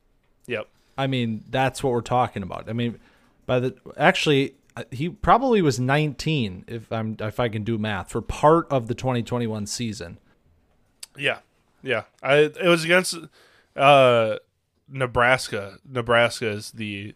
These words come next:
Speaker 1: the game I'm thinking of. So if you wanna even do advanced math here, it was week ten of, uh, <laughs> when he did that. But, yeah, uh, I mean,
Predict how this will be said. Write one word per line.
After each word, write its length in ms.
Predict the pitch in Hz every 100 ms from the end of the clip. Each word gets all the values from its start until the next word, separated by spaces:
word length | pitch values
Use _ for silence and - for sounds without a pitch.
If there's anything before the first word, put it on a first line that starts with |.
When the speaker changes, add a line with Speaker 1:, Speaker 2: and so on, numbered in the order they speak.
| -
Speaker 1:
the 80 | 113
game 220 | 110 104
I'm 120 | 104
thinking 300 | - 107 -
of. 180 | 113 113
So 240 | - 104
if 140 | 101 131
you 80 |
wanna 200 | 120 113
even 380 | 107 120 113 113
do 320 | 110 113 101 -
advanced 580 | 113 117 113 120 -
math 340 | 110 101 95 -
here, 300 | 104 98 - - _ _ _ -
it 60 |
was 140 | 113 107
week 240 | 120 110
ten 360 | - 113 107 98
of, 360 | 90 101 101 107
uh, 300 | 104 101 117
<laughs> 40 | -
when 240 | 139 117
he 80 | 110
did 180 | 107 104
that. 200 | 98 120
But, 220 | 127 120 - - - _
yeah, 160 | 113 98
uh, 360 | 98 131 127 117
I 140 | 135
mean, 460 | 143 135 120 113